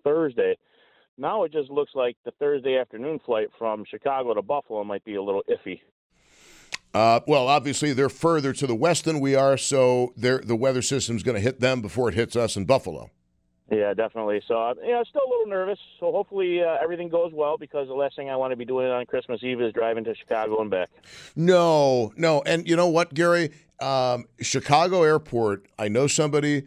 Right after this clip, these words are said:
Speaker 2: who got stranded at Chicago Airport, and while they were asleep, they were relieved of their laptop and their cell phone. And
Speaker 1: Oh,
Speaker 2: the
Speaker 1: great, great,
Speaker 2: yeah,
Speaker 1: great.
Speaker 2: a-, and, and the cops at the Chicago airport could not have cared less.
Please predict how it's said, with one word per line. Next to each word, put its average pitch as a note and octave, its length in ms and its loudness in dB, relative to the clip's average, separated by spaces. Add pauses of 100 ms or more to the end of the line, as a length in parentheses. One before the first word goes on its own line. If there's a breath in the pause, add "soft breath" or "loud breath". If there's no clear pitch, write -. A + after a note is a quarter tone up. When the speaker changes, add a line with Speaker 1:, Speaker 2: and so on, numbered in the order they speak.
(140 soft breath)
Speaker 2:
who A#2+ 400 0
got A2 240 0
stranded B2+ 560 -2
at C#3 120 -4
Chicago C3 520 0
Airport, G#2 520 0 (180)
and G#2 320 -2
while B2 340 2
they A#2+ 140 0
were A#2+ 260 -2
asleep, B2 680 0 (240 soft breath)
they C3 180 2
were B2+ 180 -2
relieved C3 640 0
of A#2 120 2
their A#2 160 0
laptop A#2+ 720 0 (180)
and D#3 540 0
their D#3+ 180 -2
cell D#3+ 240 2
phone. F#2 380 -4 (360)
And A2+ 380 2
Speaker 1:
Oh, D2+ 60 -10
Speaker 2:
the G#2+ 120 0
Speaker 1:
great, - 440 0
great, D3 120 2
Speaker 2:
yeah, D3+ 160 6
Speaker 1:
great. C#3+ 120 -8
Speaker 2:
a-, C#3+ 140 0
and, D3 200 0
and C#3+ 160 0
the A2+ 40 -2
cops D#3+ 420 0
at C#3+ 100 -8
the C3 100 -6
Chicago C3+ 420 0
airport B2+ 560 -2
could F#2+ 220 -4
not B2 320 0
have A#2+ 200 -4
cared A2+ 520 -2
less. G2+ 500 -4